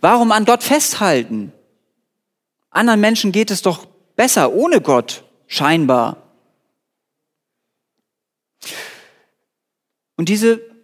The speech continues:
Menschen, diese Christen, die dann sagen, „Okay, einmal kurz ausziehen, einmal diesen Glauben weglegen, ganz kurz nur“, die brauchen auch immer mal wieder Ermutigung.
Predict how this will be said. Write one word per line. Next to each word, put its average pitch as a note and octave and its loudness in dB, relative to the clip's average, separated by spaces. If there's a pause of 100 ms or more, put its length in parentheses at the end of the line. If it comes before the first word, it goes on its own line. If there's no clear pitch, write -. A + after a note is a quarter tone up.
(500)
Menschen, F#3+ -2
diese B2 -4
Christen, G#3+ -4
die B3 -4
dann C#3 -2
sagen, D#3 -4
„Okay, D3+ -6
einmal F#3 -4 (240)
kurz - -4
ausziehen, C#3 -4 (300)
einmal G3 0
diesen F3 -4 (340)
Glauben G#3+ 0 (2250)
weglegen, B2 -4
ganz A#3 -4
kurz - -2
nur“, A2 -8 (760)
die E3+ -6
brauchen E3 0
auch D#3 -2
immer D#3 -2
mal D#3 0
wieder C#3+ -4
Ermutigung. D#3+ -6